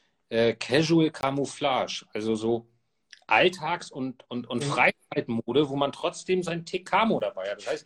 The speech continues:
Speaker 1: ich kann auch kurz aufstehen. Das ist quasi ein ganz normaler, grüner, lockerer Pullover mit einer Wickelkapuze, wo ich aber trotzdem immer mein Camo dabei hab. Und das erfreut sich glücklicherweise,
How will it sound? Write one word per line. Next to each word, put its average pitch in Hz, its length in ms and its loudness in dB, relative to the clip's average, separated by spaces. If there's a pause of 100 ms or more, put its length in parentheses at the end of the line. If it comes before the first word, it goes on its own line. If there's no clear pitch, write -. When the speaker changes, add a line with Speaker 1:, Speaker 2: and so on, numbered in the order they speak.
(160)
Speaker 1:
ich - 60 -20
kann 151 100 2
auch 165 80 0
kurz - 180 -14
aufstehen. 185 420 0 (540)
Das 135 100 -20 (100)
ist 127 140 -16
quasi 156 260 4
ein 147 60 0
ganz 135 280 -2
normaler, 175 580 -2 (480)
grüner, 185 560 -4 (200)
lockerer 160 500 -4
Pullover 175 460 -4
mit 160 180 -8
einer 117 140 -8
Wickelkapuze, 180 720 -6
wo 160 80 2
ich 165 120 -2
aber 165 140 0
trotzdem 190 440 -2
immer 175 180 -4
mein 165 160 -6
Camo 156 360 -2
dabei 95 380 -4
hab. - 180 -10 (840)
Und 120 160 -4
das 123 100 -4
erfreut 160 400 2
sich 185 220 -6
glücklicherweise, 156 840 -2